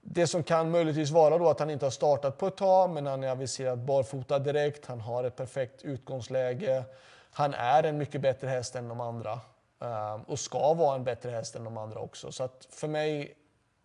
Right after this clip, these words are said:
känns det samma sak här som i V sjuttiofem ett. Det känns dyrt att gardera. Visserligen är det bara åtta hästar med i V sjuttiofem tre, men vem ska man ta med och vem ska man inte ta med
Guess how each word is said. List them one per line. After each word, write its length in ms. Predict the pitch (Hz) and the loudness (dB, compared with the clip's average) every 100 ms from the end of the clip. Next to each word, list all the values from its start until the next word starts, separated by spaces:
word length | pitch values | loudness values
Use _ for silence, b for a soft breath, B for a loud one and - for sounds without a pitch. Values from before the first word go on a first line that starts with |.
| _ | _
känns 420 | - - 151 135 | -10 -2 -2 -2
det 100 | - | -8
samma 320 | 135 139 131 120 | -4 -4 -4 -4
sak 260 | 135 123 | -2 -2
här 160 | 156 135 | 0 -2
som 160 | 131 | -2
i 40 | 131 | -6
V 100 | 127 | -8
sjuttiofem 320 | 120 - 123 | -8 -6 -6
ett. 260 | 143 139 - | -6 -8 -8
Det 80 | 131 | -10
känns 600 | - 165 160 143 - - B B B B B B B B - | -4 -2 -2 -2 -4 -8 B B B B B B B B -4
dyrt 420 | 131 190 147 - | 2 2 2 0
att 180 | 147 123 | -2 2
gardera. 340 | 147 135 131 | 2 2 0
Visserligen 420 | 151 - 165 156 | 0 -2 -2 0
är 60 | 151 | 0
det 80 | 143 | 0
bara 500 | 117 196 190 156 156 | 0 8 10 10 8
åtta 280 | 165 - | 2 2
hästar 280 | 151 147 147 | 0 0 -2
med 180 | 143 143 | -2 -2
i 40 | |
V 120 | 143 135 | -2 -4
sjuttiofem 320 | 139 143 135 | -4 -4 -4
tre, 300 | 139 143 139 | -4 -4 -4
men 600 | 135 139 143 139 113 127 _ _ _ _ _ _ _ - | -2 -2 -2 -4 -8 -14 _ _ _ _ _ _ _ -10
vem 380 | 135 151 143 135 | 0 2 2 -2
ska 180 | - 139 | -6 -6
man 200 | 135 123 | -6 -4
ta 100 | 143 | -2
med 240 | 151 135 | 0 -2
och 120 | 120 | -2
vem 160 | 131 127 | -4 -4
ska 140 | 139 | -6
man 140 | 135 147 | -4 -2
inte 340 | 151 127 151 | -4 -4 -4
ta 140 | 170 | 0
med 180 | 180 127 | 0 -2